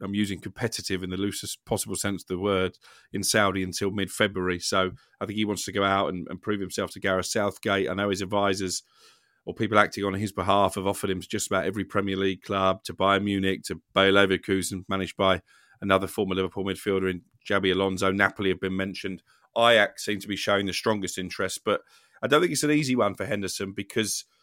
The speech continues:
if you look at the wages, the fact they paid a big transfer fee as well, big in Saudi terms, because they don't really like paying for players. Um, they're looking to recoup somewhere in the region of twenty odd million pounds. Is anyone gonna pay twenty million pounds for Jordan Henderson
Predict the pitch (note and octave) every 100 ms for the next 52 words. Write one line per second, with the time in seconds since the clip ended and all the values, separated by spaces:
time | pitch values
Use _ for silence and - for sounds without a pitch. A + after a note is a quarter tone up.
0 | _ _ _ _ - - F#2+ A2 B2 B2+
1 | B2+ G#2 A#2+ A#2+ A2 A#2+ A2 A2 A2 F2
2 | G#2 A2 G#2 - A2 - A2 A2+ - G#2
3 | - A2+ G#2 F#2+ A2 G#2+ G#2+ - _ _
4 | _ - - _ - A2+ A2+ A2 A#2 A2+
5 | G#2+ G2+ G2 G2 G2 G#2 G2+ G2+ G2+ G#2+
6 | G2 F#2+ G2+ - - G#2 G2 E2+ - F#2+
7 | F#2 F2+ - _ _ _ _ - G2+ G2+
8 | F#2+ F#2+ F#2+ - - A2+ B2 B2+ A2 G2+
9 | G#2+ - A#2 G#2 _ - A2+ A2+ G2+ F#2+
10 | G2 F#2+ F#2+ - A2 G#2 G2+ F#2 G2 F#2+
11 | F2+ E2+ A2+ G2 E2+ E2+ - _ _ _
12 | - G2 A2+ B2 G#2+ A2 - A2+ G#2+ -
13 | _ _ - A#2+ A2+ A2+ A2 G#2 G2+ A2
14 | G#2+ G2+ G2 A2+ G#2+ G#2 A2 A#2 A2+ -
15 | A#2+